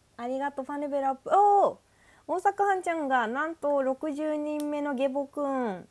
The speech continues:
下僕民、ありがとう。ゆりやちゃんの下僕民、ありがとうございます。Thank you。イエーイ。つかとち、ハート。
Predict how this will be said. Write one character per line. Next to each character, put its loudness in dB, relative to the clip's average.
下 -4
僕 -4
民、 -4
あ -8
り -6
が -2
と -4
う。 -4
ゆ -6
り -2
や -2
ち -10
ゃ -4
ん -6
の -8
下 -10
僕 -10
民、 -10
あ -12
り -10
が -6
と -10
う -18
ご -10
ざ -6
い -8
ま -10
す。 -20
Thank -20
you。 -20
イ -12
エ -8
ー -12
イ。 -16
つ -20
か -4
と -8
ち、 -8
ハ -10
ー -8
ト。 -6